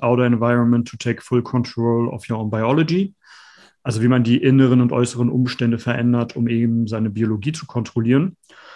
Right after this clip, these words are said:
Und das trifft auch eigentlich ziemlich gut auf den Punkt, dass,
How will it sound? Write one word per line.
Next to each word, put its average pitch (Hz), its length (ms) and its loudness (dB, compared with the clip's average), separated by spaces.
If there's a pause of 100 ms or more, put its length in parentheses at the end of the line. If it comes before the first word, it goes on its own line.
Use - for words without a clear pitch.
(240)
Und 127 120 2
das 123 140 0
trifft 139 180 0
auch 117 80 0
eigentlich 113 240 0
ziemlich 117 260 -2
gut 107 120 -6
auf 104 120 -6
den 95 140 -10
Punkt, 104 600 -10
dass, 113 960 -6